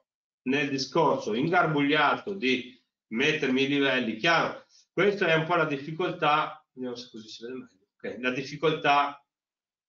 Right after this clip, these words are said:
che si ha quando si trasportano nei grafici della meta tre da quattro. Purtroppo però,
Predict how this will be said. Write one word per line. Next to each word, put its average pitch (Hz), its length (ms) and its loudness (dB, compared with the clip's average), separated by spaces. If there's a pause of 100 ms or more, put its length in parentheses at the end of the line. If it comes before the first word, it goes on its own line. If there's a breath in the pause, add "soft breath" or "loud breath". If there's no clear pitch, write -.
(220)
che 120 140 -2
si - 240 -2
ha 123 360 0 (200)
quando 120 260 -2
si 110 220 -10
trasportano 120 680 -2
nei 117 140 0
grafici 113 320 0
della 107 180 0
meta 107 240 -4
tre 107 140 -6
da 127 180 -2
quattro. 113 520 -2
Purtroppo 160 520 0
però, 143 420 2